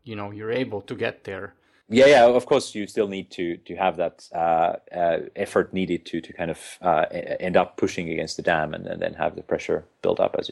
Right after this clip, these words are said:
Speaker 2: as you say. But, uh, but yeah, then, then usually, usually the sort of, uh, it is a very,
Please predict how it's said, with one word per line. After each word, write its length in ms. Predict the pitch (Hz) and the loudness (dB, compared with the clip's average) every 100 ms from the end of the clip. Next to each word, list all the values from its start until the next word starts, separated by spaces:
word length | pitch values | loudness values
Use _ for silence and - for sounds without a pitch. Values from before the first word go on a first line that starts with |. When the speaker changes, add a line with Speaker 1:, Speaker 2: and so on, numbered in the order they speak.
| - | -8
Speaker 2:
as 80 | |
you 100 | 80 | -6
say. 260 | 78 - - | -2 0 -2
But, 180 | - - | -4 0
uh, 220 | 95 90 - - - - | 4 4 2 -10 -18 -4
but 80 | - | 4
yeah, 140 | 185 | 8
then, 180 | 151 139 | 8 6
then 160 | 131 127 | 4 2
usually, 400 | 113 110 98 87 | 2 -2 -2 -4
usually 420 | 85 95 90 85 | -6 -10 -6 -8
the 140 | 80 | -6
sort 180 | 85 82 | -6 -6
of, 80 | 82 - - | -6 -6 -2
uh, 260 | - 50 - _ _ _ 85 | 0 0 -4 _ _ _ -4
it 40 | 87 | -4
is 60 | |
a 60 | 85 | 0
very, 380 | 87 85 85 | 2 4 4